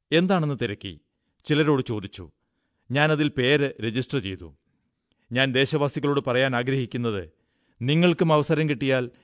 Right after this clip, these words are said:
ഇന്റർനെറ്റിൽ ഇ ജി ഇ എമ്മിൽ നോക്കുക.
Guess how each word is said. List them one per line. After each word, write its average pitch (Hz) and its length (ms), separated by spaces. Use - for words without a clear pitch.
ഇന്റർനെറ്റിൽ 135 680
ഇ 165 180
ജി 151 360
ഇ 131 180
എമ്മിൽ 123 260
നോക്കുക. 104 500